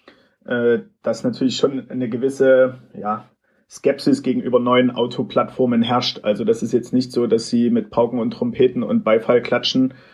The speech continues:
uns empfangen haben und gesagt haben, endlich jemand, der jetzt Elektroautos, äh, auf eine Plattform bringt, sondern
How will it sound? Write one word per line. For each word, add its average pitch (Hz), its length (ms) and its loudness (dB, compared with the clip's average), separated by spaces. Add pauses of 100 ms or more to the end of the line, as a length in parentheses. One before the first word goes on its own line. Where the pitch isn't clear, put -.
(140)
uns 120 220 -4
empfangen 120 420 -2
haben 135 240 2
und 120 100 -4
gesagt 117 300 -2
haben, 117 120 -4
endlich 123 260 -4
jemand, 123 260 0
der 117 140 6
jetzt 113 200 2
Elektroautos, 110 720 -4
äh, - 40 -16
auf 113 560 -6
eine 113 80 -8
Plattform 120 400 -6
bringt, 147 320 0 (580)
sondern 135 580 2